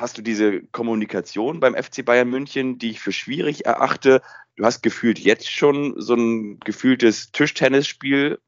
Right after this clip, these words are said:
also was so an Argumenten angeht. Also Thomas Tuchel spielt den Ball rüber Richtung Sportdirektion. Die Sportdirektion sagt so, okay, wir versuchen was zu machen.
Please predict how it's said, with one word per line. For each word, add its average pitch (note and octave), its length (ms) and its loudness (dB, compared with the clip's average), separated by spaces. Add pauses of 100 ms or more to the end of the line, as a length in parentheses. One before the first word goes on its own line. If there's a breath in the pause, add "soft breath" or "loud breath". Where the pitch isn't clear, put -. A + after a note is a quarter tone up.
(180)
also G#2 220 0
was G#2 100 4
so G#2 160 2
an G2 400 -2
Argumenten G#2 580 0
angeht. B2 640 2
Also F#2+ 200 0
Thomas G2 300 -4
Tuchel A#2 280 2
spielt A2+ 300 -4
den G#2+ 100 -2
Ball G2 140 4
rüber A#2 360 4 (380 loud breath)
Richtung G2+ 400 -2 (140)
Sportdirektion. B2+ 1080 -2
Die G2+ 100 -14
Sportdirektion G#2+ 840 -6
sagt G#2+ 200 -4
so, G#2+ 60 -10
okay, G2+ 200 -6
wir F#2+ 120 -2
versuchen G#2+ 340 -10
was G2 160 -10
zu - 140 -18
machen. B2 320 0